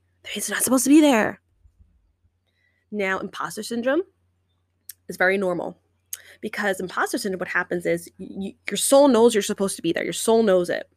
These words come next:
But your ego,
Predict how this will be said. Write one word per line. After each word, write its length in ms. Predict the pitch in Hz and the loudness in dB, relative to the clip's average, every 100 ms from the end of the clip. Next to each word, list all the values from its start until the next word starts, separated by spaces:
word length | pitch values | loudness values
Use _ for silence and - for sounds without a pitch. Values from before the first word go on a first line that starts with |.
| _ _ _ _ - _ _ _ _ _ _ _ _ _ _ _ _ _ _ _ _ _ _ _ _ | _ _ _ _ -20 _ _ _ _ _ _ _ _ _ _ _ _ _ _ _ _ _ _ _ _
But 520 | 185 233 - - - - | -4 -2 -4 -8 -10 -8
your 220 | 170 170 - _ | -2 -4 -4 _
ego, 680 | 247 262 277 196 - - | 0 2 2 0 -2 -6